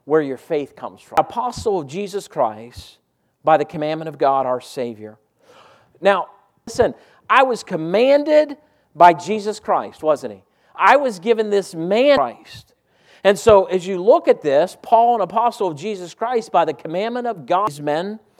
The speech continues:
was for the purpose of establishing these foundational truths. And, and what you'll find is as we go through these letters, moment, how many times do you have to tell the baby to keep their hands out of the outlet?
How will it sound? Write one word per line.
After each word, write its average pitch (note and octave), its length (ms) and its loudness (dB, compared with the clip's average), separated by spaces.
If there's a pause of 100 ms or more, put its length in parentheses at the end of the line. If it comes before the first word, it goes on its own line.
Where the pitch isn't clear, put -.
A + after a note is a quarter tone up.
(200)
was E3+ 160 -2
for G#3 100 0
the F3 80 2
purpose G3 380 0
of D3+ 80 -6
establishing E3 880 -2
these C#3+ 180 -10
foundational D#3 680 -6
truths. D#3 520 -2 (400)
And, F3+ 240 0
and E3+ 240 -2
what B3 160 -2
you'll A3 160 2
find G3+ 420 0
is D3+ 140 -6
as D3+ 120 -8
we D#3+ 120 -6
go F3 180 0
through F#3+ 160 -4
these C#3+ 220 -6
letters, E3 180 2
moment, D#3 260 0 (260)
how G#3 120 0
many C4+ 160 -2
times A#3 320 -2
do F#3 60 -10
you F#3 80 -2
have F#3 140 -2
to F3+ 80 -10
tell G3+ 280 0
the G#3+ 100 -4
baby F3+ 340 -2
to C#3+ 80 -10
keep F#3 220 -10
their E3 120 -10
hands D#3 320 -6
out C#3 160 0
of C3+ 40 -10
the C#3 120 -4
outlet? C3 420 -4